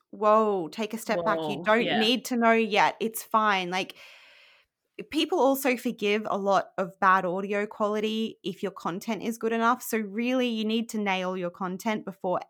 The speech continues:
Speaker 1: anything else.
Speaker 2: Yeah. I remember having that conversation with you before I started. I was like, "I've bought the
Speaker 1: <laughs>
Speaker 2: mic. I don't know how to edit." And you were like,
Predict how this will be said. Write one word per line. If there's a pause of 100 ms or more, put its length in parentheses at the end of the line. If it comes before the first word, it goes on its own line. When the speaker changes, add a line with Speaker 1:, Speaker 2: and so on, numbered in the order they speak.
(240)
Speaker 1:
anything
else. (320)
Speaker 2:
Yeah. (760)
I
remember
having
that
conversation
with
you
before
I
started.
I
was
like,
"I've
bought
the
Speaker 1:
<laughs>
Speaker 2:
mic. (200)
I
don't
know
how
to
edit."
And
you
were
like,